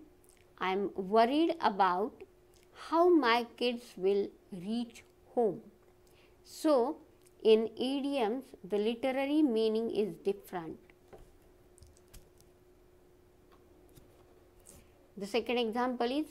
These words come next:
cool as cucumber. The meaning is very calm and composed and untroubled by stress. And example is, my friend is nervous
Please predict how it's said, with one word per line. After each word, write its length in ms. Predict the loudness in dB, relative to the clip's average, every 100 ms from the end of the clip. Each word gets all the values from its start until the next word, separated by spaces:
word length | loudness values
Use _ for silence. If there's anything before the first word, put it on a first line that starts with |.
| -10 -2
cool 340 | 2 4 2 0
as 380 | -2 0 0 -6 -10
cucumber. 600 | -8 -6 -6 -6 -8 -12 -18 -20 -20 -20 -20 -20 -20 -20 -20 -20 -20 -20 _ _ -6
The 120 | -2
meaning 380 | 0 2 4 6
is 280 | 4 0 2
very 240 | 0 0 0
calm 500 | 4 4 4 0 -8 -10
and 420 | -4 -2 -2 -4 -2
composed 840 | -2 -2 -2 2 2 0 -6 -20 -20 -20 -20 -20 -16 0
and 400 | 2 2 -2 -6 -14 -20 -20 -20 -2
untroubled 1120 | 2 4 4 2 0 0 2 2 2 -2 -4
by 240 | -6 -6 -12
stress. 480 | -16 -10 -8 -8 -12 -20 -20 -20 -20 -20 -20 -20 -6
And 180 | 0 2
example 760 | 2 0 0 0 -2 0 2
is, 60 | 0 -4 -20 -20 -20 -20 -16 -4
my 260 | 0 0 -2
friend 460 | -2 0 4 6 4 2
is 340 | -2 -2 -2 -4
nervous 840 | -4 0 2 2 2 -2 -2 -6